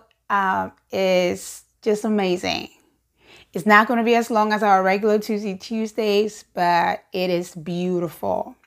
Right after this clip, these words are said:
You know, for those of you who are watching for the first time and may not know me, my name is Tuesday.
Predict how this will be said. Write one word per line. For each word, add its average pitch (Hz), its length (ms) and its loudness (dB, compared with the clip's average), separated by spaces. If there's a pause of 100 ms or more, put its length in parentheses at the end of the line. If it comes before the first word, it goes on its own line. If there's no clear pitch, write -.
(600)
You 220 140 2
know, 202 140 6
for 196 140 0
those 247 240 6
of 269 100 2
you 240 220 4
who 233 160 4
are 226 40 4
watching 196 320 4
for - 120 -10
the 190 100 -4
first 214 300 -4
time 202 160 -2
and 180 180 -2
may 185 140 0
not 196 200 0
know 175 360 4
me, 170 420 -4
my 202 200 0
name 240 180 0
is 247 140 -4
Tuesday. 170 720 -4